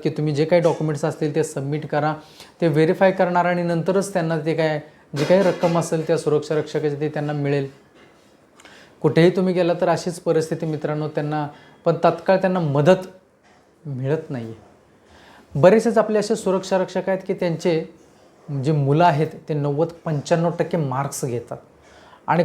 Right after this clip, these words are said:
खूप असे चांगले शिकलेले आपले सुरक्षा रक्षक, सुरक्षा रक्षकांच्या दहावी पास झालेले आपले विद्यार्थी आहेत. नक्कीच त्यांचासुद्धा गुणगौरव झाला पाहिजे. <coughs> त्यांनासुद्धा आर्थिक मदत किंवा त्यांना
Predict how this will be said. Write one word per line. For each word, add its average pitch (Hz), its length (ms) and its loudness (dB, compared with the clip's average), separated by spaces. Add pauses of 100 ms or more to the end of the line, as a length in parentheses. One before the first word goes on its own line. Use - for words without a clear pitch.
(120)
खूप 226 320 2
असे 202 220 4
चांगले 175 380 2
शिकलेले 175 420 -2
आपले 180 240 -4
सुरक्षा 165 440 -2
रक्षक, 165 280 0 (720)
सुरक्षा 151 300 4
रक्षकांच्या 160 480 0
दहावी 151 260 2
पास 185 260 2
झालेले 175 300 2
आपले 180 200 0
विद्यार्थी 147 500 -2
आहेत. 123 100 -2 (720)
नक्कीच 180 380 2
त्यांचासुद्धा 185 520 2
गुणगौरव 170 420 2
झाला 139 260 0
पाहिजे. 131 300 -4 (680)
<coughs> - 340 0
त्यांनासुद्धा 214 520 2 (1040)
आर्थिक 147 360 -2
मदत 156 320 4 (720)
किंवा 202 200 4
त्यांना 208 380 2